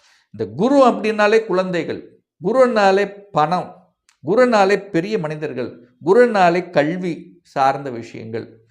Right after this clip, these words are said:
குரு அண்ணாலே சொல்லிக் கொடுத்தல், போதனை செய்வது, குருனாலே தங்கம் சார்ந்த விஷயம், குருனாலே வங்கி. So, இந்த மாதிரியான விஷயத்துல எல்லாம்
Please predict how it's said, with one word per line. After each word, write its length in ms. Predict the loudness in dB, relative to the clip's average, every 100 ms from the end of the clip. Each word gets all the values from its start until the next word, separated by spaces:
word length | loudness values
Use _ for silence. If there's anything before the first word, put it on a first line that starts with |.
| _ _ -6
குரு 180 | 0 2 2
அண்ணாலே 380 | 2 2 2 0 -4
சொல்லிக் 360 | -6 -6 -6 -4
கொடுத்தல், 420 | -6 -6 -8 -6 -2
போதனை 340 | 0 0 -4 -10 -12
செய்வது, 380 | -10 -8 -8 -10 -14 _ _ _ _ _
குருனாலே 520 | 0 2 4 4 4 0 -4 -6
தங்கம் 400 | -6 -6 -6 -4
சார்ந்த 320 | -4 -4 -4 -8 -8
விஷயம், 380 | -12 -12 -12 -14 _ _ _ -10
குருனாலே 640 | -2 0 0 0 2 2 2 -2 -10 -20 _ -10
வங்கி. 320 | -8 -6 -8 -8 -10 -20 _ _
So, 80 | -8 -6
இந்த 140 | -6 -4
மாதிரியான 440 | 0 0 0 -4 -6 -8
விஷயத்துல 500 | -10 -10 -12 -10 -8 -8
எல்லாம் 280 | -8 -10